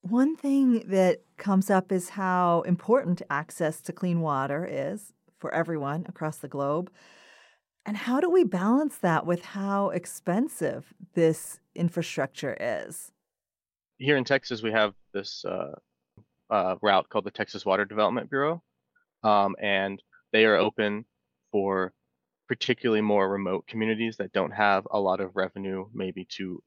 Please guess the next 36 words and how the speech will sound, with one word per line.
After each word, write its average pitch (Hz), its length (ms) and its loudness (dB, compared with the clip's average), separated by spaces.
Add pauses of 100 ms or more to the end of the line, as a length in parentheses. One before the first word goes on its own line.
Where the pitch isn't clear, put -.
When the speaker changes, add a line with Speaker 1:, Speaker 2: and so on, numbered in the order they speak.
Speaker 2:
or 95 200 -12
fundraise 98 440 -2
or, 92 100 -4 (100)
or 92 280 -6
raise 98 240 -4
taxes 95 360 -6
or 98 80 -8
anything 95 320 -8
to - 220 -14
get, 95 220 0 (680)
uh, 95 240 0
the 98 100 -10
necessary 95 580 -4
funding 98 460 -6 (720)
to 123 160 -2
build 127 320 6 (180)
critical 107 400 0
clean 101 300 -2
water, 95 440 0 (280)
uh, 92 320 -4 (280)
infrastructure. - 600 -8
So 95 360 0 (160)
the 107 60 -2
Texas 113 300 -2 (160)
Water 104 220 4
Development 98 360 0
Board, 98 200 0
actually, 101 240 -2
I'm 98 80 -4
working 95 340 -6
on 90 320 -2 (540)
a 107 80 2
project 95 360 -2
right 95 140 4
now 127 240 4
where, 98 340 0